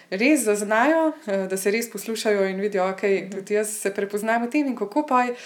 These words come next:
Speaker 1: pot-, postopoma iti v eno smer, ke pa tebi, eh, omogoča bolj kvalitetno življenje po tvojih merilih?
Speaker 2: Mhm. Um,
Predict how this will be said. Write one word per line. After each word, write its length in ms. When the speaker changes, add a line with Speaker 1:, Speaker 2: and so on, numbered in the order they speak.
Speaker 1:
pot-, 240
postopoma 600
iti 280
v 60
eno 220
smer, 400
ke 160
pa 120
tebi, 400
eh, 60
omogoča 640
bolj 300
kvalitetno 520
življenje 380
po 120
tvojih 380
merilih? 440
Speaker 2:
Mhm. 280
Um, 540